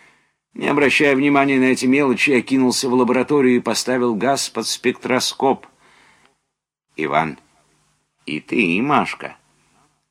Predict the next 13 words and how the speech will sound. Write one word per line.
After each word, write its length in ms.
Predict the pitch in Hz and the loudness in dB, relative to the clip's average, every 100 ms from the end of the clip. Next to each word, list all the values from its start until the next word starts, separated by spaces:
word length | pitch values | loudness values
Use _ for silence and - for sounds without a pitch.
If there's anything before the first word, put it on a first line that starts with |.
| _ _ _ | _ _ _
слушайте». 640 | - - 73 - - - - _ _ _ _ _ _ _ _ _ _ _ | -12 -10 -8 -10 -12 -20 -20 _ _ _ _ _ _ _ _ _ _ _
Глаза 440 | 76 73 69 76 80 | -10 -8 -6 -4 -4
у 60 | |
Манцева 420 | 76 78 73 73 | -4 -6 -6 -8
блестели, 600 | 64 69 - - 90 71 _ _ _ _ _ - | -8 -10 -8 -8 -8 -10 _ _ _ _ _ -10
беззубый 600 | 67 78 76 80 73 76 | -4 -4 -4 -4 -4 -4
рот 240 | 80 - | -4 -8
кривился. 640 | - 76 73 69 - - - _ _ _ _ _ _ _ _ _ _ - | -10 -8 -6 -6 -8 -10 -14 _ _ _ _ _ _ _ _ _ _ -8
Я 180 | 92 113 | -2 -2
обнаружил 540 | 113 110 123 113 117 | 0 0 0 0 -2
следы 380 | - 113 107 131 | -2 -2 0 -2
тяжелого 500 | 113 110 135 117 113 | -2 0 0 0 0
металла, 540 | 107 - 147 151 101 | 0 0 2 2 -2